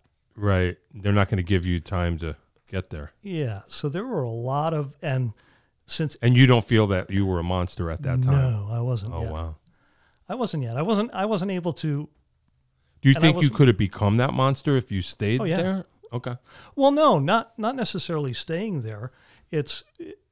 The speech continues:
Speaker 2: what I learned about school,
Speaker 1: Yep.
Speaker 2: because it then became the same thing when I went to University of Miami, is where I transferred to the n-, next one.
Speaker 1: Okay.
Speaker 2: So Berkeley was like a big factory. Everybody got in.
Speaker 1: Yep.
Speaker 2: There were three thousand students.
Speaker 1: Yep.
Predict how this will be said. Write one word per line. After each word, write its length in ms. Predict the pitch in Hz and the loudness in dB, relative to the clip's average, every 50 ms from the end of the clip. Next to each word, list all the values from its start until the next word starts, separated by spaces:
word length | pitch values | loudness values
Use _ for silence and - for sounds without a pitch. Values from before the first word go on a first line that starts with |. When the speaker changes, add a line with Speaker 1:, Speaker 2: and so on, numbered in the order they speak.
| _ _ _ _ - | _ _ _ _ -14
Speaker 2:
what 240 | 190 160 160 160 | -8 -6 -4 -2
I 100 | 180 202 233 | -2 -2 -2
learned 360 | 240 214 214 202 202 196 175 | -2 -2 -2 -2 -2 -4 -4
about 380 | 170 143 147 139 135 135 - _ _ _ _ _ _ - | -6 -6 -4 -4 -4 -6 -8 _ _ _ _ _ _ -16
school, 760 | - - - - _ - 175 180 175 139 113 104 101 - _ _ _ | -14 -12 -12 -12 _ -6 -4 -4 -4 -4 -6 -8 -12 -16 _ _ _
Speaker 1:
Yep. 180 | 104 98 - - _ _ _ _ _ _ _ | -4 -4 -4 -6 _ _ _ _ _ _ _
Speaker 2:
because 320 | - 143 110 139 131 113 | -8 -6 -4 -2 -2 -2
it 240 | 131 131 127 - _ | -4 -6 -8 -8 _
then 160 | - 151 147 | -4 -4 -4
became 300 | 147 147 135 - 143 139 | -4 -4 -6 -6 -4 -4
the 80 | 123 117 | -4 -4
same 240 | - - 135 131 120 | -6 -6 -6 -6 -6
thing 140 | 127 135 123 | -6 -6 -6
when 120 | 127 123 | -6 -6
I 40 | 123 | -6
went 160 | 120 120 113 | -6 -6 -8
to 120 | - 117 113 - _ _ _ _ - | -10 -12 -14 -16 _ _ _ _ -10
University 460 | 196 143 139 131 131 127 113 - 117 | -8 -6 -6 -4 -4 -6 -6 -6 -8
of 80 | 113 113 | -6 -6
Miami, 420 | 117 120 135 165 196 190 160 139 | -6 -4 -2 -2 -2 -2 -2 -2
is 160 | 131 127 117 | -4 -4 -6
where 140 | 123 131 127 | -6 -6 -6
I 80 | 120 113 | -8 -8
transferred 600 | - - 131 120 120 117 - - 127 123 117 107 | -8 -6 -6 -6 -6 -8 -10 -10 -10 -10 -8 -8
to 80 | - 123 | -8 -8
the 80 | 123 120 | -6 -8
n-, 120 | 117 135 - _ _ - | -8 -10 -12 _ _ -10
next 340 | 143 131 123 113 - - | -8 -8 -8 -8 -10 -14
one. 100 | 107 - _ _ - | -20 -20 _ _ -2
Speaker 1:
Okay. 240 | - 113 - 113 - - - - | -2 0 2 0 0 -2 -6 -14
Speaker 2:
So 160 | - - 147 | -10 -6 -6
Berkeley 340 | 139 117 - - - - 208 190 | -2 0 0 0 2 2 2 2
was 160 | 175 165 117 | 2 0 0
like 140 | 151 139 - | -2 -2 -4
a 60 | 120 | -6
big 320 | 101 - 147 143 135 120 | -4 -2 -2 -2 -2 -4
factory. 580 | - - 151 120 110 - - - - - 147 _ _ _ _ _ _ _ _ _ _ _ _ _ _ _ _ _ | -6 -8 -8 -8 -8 -10 -14 -20 -20 -20 -20 _ _ _ _ _ _ _ _ _ _ _ _ _ _ _ _ _
Everybody 440 | - 175 170 202 202 175 180 175 202 | -4 -2 -2 0 0 -2 -2 -4 -4
got 180 | 185 196 180 160 | -4 -6 -4 -4
in. 260 | 135 113 117 127 120 _ _ _ _ - | -4 -4 -6 -8 -8 _ _ _ _ -8
Speaker 1:
Yep. 160 | 110 110 - _ _ _ | -8 -8 -8 _ _ _
Speaker 2:
There 120 | - 135 | -10 -10
were 160 | 120 120 113 101 | -8 -10 -12 -12
three 400 | - - - - 143 156 170 175 | -16 -20 -18 -12 -10 -10 -10 -10
thousand 440 | - - 175 170 190 180 - 190 - | -12 -14 -14 -14 -12 -12 -10 -10 -10
students. 520 | - - 156 131 120 127 131 123 - - | -10 -8 -8 -8 -6 -8 -10 -10 -8 -6
Speaker 1:
Yep. 180 | 107 110 - | -4 -4 -4